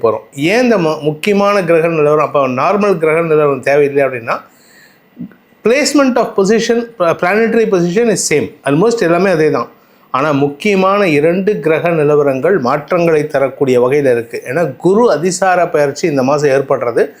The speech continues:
இந்த குரு அதிசார பெயர்ச்சி அக்டோபர் பதினெட்டாம் தேதி அன்னைக்கு ஏற்படுறதுனால, almost பன்னெண்டு ராசிக்கும் ஒரு பெரிய அப்படியே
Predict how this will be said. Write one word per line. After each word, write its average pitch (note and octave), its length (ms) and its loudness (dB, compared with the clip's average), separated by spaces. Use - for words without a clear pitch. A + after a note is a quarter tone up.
இந்த D3 260 0
குரு F#3+ 380 2
அதிசார G3+ 580 0
பெயர்ச்சி F3 640 -2
அக்டோபர் F3 560 0
பதினெட்டாம் F#3 640 0
தேதி D#3+ 240 0
அன்னைக்கு D3+ 380 0
ஏற்படுறதுனால, D3+ 840 0
almost A#3 800 0
பன்னெண்டு B3 460 2
ராசிக்கும் F#3+ 760 -2
ஒரு D3+ 280 0
பெரிய B3+ 400 2
அப்படியே G3+ 280 0